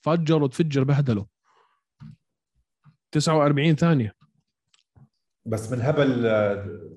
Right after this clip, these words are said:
Speaker 2: كروت، مش من شطارة، آه، جمال صراحة.
Speaker 1: كيف يعني؟
Speaker 2: يعني طلع، احضرها سلو موشن.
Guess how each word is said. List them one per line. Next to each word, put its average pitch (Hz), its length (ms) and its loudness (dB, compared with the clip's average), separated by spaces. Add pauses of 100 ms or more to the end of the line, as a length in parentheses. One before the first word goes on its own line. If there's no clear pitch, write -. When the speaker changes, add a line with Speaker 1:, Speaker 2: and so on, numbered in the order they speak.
(100)
Speaker 2:
كروت، 131 280 -6
مش 110 220 -8
من 104 60 -6
شطارة، 95 560 -4
آه، - 480 -10 (200)
جمال 90 420 -8 (160)
صراحة. 90 540 -10 (1600)
Speaker 1:
كيف 165 240 2
يعني؟ 117 360 -4 (2500)
Speaker 2:
يعني 104 280 -8
طلع، 151 280 2
احضرها 131 680 -2 (760)
سلو 120 260 0
موشن. 107 600 -4